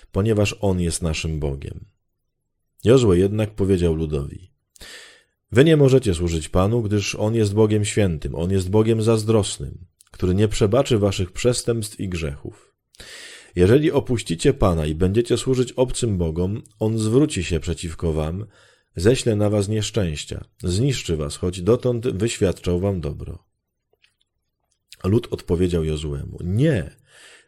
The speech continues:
my będziemy służyć Panu". Wtedy Jozue powiedział do ludu: "Sami jesteście świadkami przeciwko sobie, że wybraliście Pana, aby Mu służyć". Odpowiedzieli: "Jesteśmy świadkami". Jozue powiedział:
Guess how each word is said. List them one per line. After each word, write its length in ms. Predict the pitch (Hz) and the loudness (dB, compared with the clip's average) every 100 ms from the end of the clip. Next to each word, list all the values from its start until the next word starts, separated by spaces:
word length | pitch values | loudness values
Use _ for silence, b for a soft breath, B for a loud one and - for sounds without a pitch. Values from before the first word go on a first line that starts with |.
| - | -4
my 200 | 90 101 | 4 8
będziemy 540 | 113 113 117 156 147 | 8 6 4 4 2
służyć 420 | - 127 117 107 | 0 0 0 -4
Panu". 420 | - 73 69 - - _ _ _ _ _ _ B B B | -6 -8 -6 -12 -16 _ _ _ _ _ _ B B B
Wtedy 320 | - 139 139 | 2 4 8
Jozue 400 | 139 131 95 82 | 10 8 8 2
powiedział 400 | 78 90 107 104 | 2 2 4 4
do 140 | 85 82 | 4 2
ludu: 400 | 73 69 - - _ _ _ _ _ | 0 -6 -12 -16 _ _ _ _ _
"Sami 340 | - 131 123 90 | 0 2 4 2
jesteście 480 | 82 - 110 - 98 | 0 0 -4 -2 -2
świadkami 540 | - 90 - 127 123 | 0 0 0 -2 -2
przeciwko 460 | 98 95 92 - 87 | -2 -4 -6 -4 -4
sobie, 480 | 85 76 73 85 104 b b b b - | -2 -2 -4 -6 -10 b b b b 0
że 140 | 90 | 2
wybraliście 640 | 92 92 117 120 104 - | 2 4 4 4 0 -4
Pana, 320 | 90 95 95 85 | 0 0 2 0
aby 200 | 80 73 | 0 -4
Mu 160 | 73 | -4
służyć". 760 | - - 71 71 - - - _ _ _ _ _ - | -10 -10 -10 -10 -14 -20 -20 _ _ _ _ _ -10
Odpowiedzieli: 800 | 90 - 90 90 107 110 104 104 b b b _ _ | -6 -2 0 2 2 2 0 -4 b b b _ _
"Jesteśmy 500 | 92 87 87 - 78 | 0 2 -2 -2 -6
świadkami". 680 | - 76 - 71 73 - - _ _ _ _ B B B B B | -4 -6 -6 -10 -12 -16 -20 _ _ _ _ B B B B B
Jozue 320 | 127 135 135 | 6 8 8
powiedział: 600 | 104 95 85 73 65 - | 8 4 2 0 -4 -12